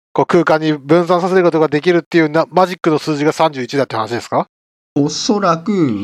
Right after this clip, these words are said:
Speaker 2: 比較的分散するだろうっていう都市伝説があるんだけども、
Speaker 1: <laughs> うん。
Speaker 2: そんなにうまくいくかっていうのはよくわかんないっ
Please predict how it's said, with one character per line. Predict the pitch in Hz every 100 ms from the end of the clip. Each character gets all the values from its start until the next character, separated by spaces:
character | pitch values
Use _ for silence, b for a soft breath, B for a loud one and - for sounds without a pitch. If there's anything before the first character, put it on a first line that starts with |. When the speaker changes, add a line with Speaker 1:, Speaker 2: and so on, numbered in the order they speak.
| 104
Speaker 2:
比 | -
較 | 233 226 330
的 | 160
分 | 127 147 160
散 | 175 175 175
す | 208
る | 196
だ | 165
ろ | 160 165
う |
っ | -
て | 139
い | 170
う | 165
都 | 135
市 | 151
伝 | 151 165 165
説 | 131 113
が | 104 131
あ |
る | 147
ん | 120
だ | 95
け | 95
ど | 101
も、 | 147 143 90
Speaker 1:
<laughs> |
う |
ん。 | 82
Speaker 2:
そ | 151
ん | 190
な | 269
に | 311
う | 349
ま | 285
く | 139
い |
く | 131
か | -
っ | 147
て | 156
い |
う |
の | 170
は |
よ | 117 113
く | 87
わ |
か | 82
ん | 65
な |
い |
っ | -